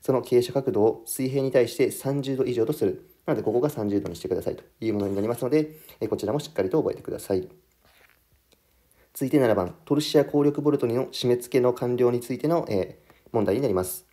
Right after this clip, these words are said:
まずそもそもこのトルシア型効力ボルトというものはですね、施工が簡単で締め付け軸力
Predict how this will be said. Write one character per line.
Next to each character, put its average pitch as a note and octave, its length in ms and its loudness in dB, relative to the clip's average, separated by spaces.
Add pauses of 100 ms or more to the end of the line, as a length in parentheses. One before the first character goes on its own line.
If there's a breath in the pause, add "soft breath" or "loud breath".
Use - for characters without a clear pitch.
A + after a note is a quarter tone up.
(300 soft breath)
ま E3 100 2
ず D3+ 80 -4
そ B2+ 80 -2
も A2+ 80 0
そ A#2 100 -2
も G#2+ 120 0
こ A#2+ 100 0
の - 80 -2
ト C#3 100 -2
ル C3+ 60 0
シ - 180 4
ア C#3+ 60 8
型 C#3 180 6
効 C3 180 4
力 C#3 160 2
ボ C#3 100 6
ル - 60 2
ト F#2+ 100 2
と F#2+ 100 -6 (140)
い A2+ 100 2
う A2 40 4
も A2 80 2
の A2 60 4
は G2 40 4
で G2+ 80 -2
す - 120 -10
ね、 F#2+ 160 0 (400 loud breath)
施 - 180 -4
工 C#3+ 180 2
が E3 120 6
簡 G#2 220 2
単 G2+ 220 2
で G#2+ 140 2
締 - 200 -4
め C3 80 2
付 C3 300 -2
け - 140 -14 (260)
軸 - 220 -2
力 - 280 0